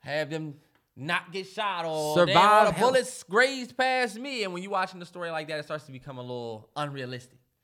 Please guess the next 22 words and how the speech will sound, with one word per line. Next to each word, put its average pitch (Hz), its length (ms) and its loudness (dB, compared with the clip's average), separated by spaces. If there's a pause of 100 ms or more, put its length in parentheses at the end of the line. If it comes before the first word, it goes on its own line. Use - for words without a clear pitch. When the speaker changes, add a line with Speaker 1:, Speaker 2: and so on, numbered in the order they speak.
(480)
Speaker 1:
And 104 360 -6
Speaker 2:
Mm-hmm. 101 80 -14
Speaker 1:
when 104 100 -16
you 107 80 -16
watching 110 320 -10
a 107 60 -18
story 120 480 -14
that's 104 200 -16
set 127 320 -10
in 123 120 -12
a 104 340 -14 (240)
time 127 400 -8
where 117 160 -8
we 147 260 -8
can 160 300 -12
all 143 760 -2 (260)
reference 165 640 0
it, 143 320 -10 (300)
South 220 340 2
Central 226 400 0
L 226 300 4
A, 240 320 4